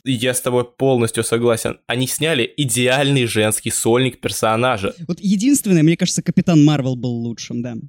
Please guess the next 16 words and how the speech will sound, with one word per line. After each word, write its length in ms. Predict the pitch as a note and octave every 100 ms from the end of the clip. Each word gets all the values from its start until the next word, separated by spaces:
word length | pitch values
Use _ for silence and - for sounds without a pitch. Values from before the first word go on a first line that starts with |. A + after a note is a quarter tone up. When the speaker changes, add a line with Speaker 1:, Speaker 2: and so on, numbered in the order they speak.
| -
Speaker 2:
Вот. 160 | B2+ _ _ -
Ну, 140 | C#3+ - _
все-таки 460 | - E3 D3+ - C3+
вот 140 | A#2+
немножко 500 | D#3 E3 F3+ F3+ -
не 100 | D3+
Speaker 1:
Ну, 100 | D#3+
Speaker 2:
докрутили. 540 | F#3+ A3 G#3 C3+ A2 B2+
Speaker 1:
да, 280 | - C#3 F#3+
но 100 | D3+
там 220 | C#3 F3 E3
злодея 480 | C3 D#3 E3 F#3+
Джуд 260 | C3 B2+ A#2+
Лоу 320 | A#2+ B2+ A2+ G#2
играл 260 | G#2+ G2
все-таки. 680 | - - G#2+ - G2 - -